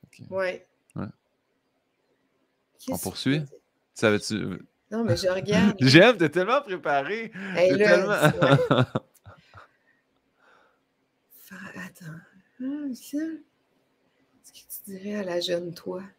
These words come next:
Speaker 2: Je sais plus être à quelle place. Ah, c'est bon.
Speaker 1: Bon. Je te... je te poursuis ça.
Speaker 2: Ouais.
Speaker 1: Cette année,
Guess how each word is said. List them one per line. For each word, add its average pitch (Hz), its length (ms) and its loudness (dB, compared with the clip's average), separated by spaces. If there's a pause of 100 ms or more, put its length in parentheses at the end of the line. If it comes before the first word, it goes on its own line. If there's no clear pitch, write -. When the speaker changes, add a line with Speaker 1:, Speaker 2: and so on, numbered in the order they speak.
(200)
Speaker 2:
Je - 60 -14
sais - 160 -16
plus - 160 -10
être 202 140 -12
à - 60 -10
quelle - 220 -14
place. - 240 -20 (460)
Ah, 233 260 -2
c'est - 180 -2
bon. 185 200 -6 (1300)
Speaker 1:
Bon. 180 80 -12 (680)
Je - 120 -20
te... 95 300 0 (460)
je - 80 -20
te 98 80 -2
poursuis 95 360 -8
ça. 160 320 0 (280)
Speaker 2:
Ouais. 190 260 6 (480)
Speaker 1:
Cette 170 300 8
année, 120 320 8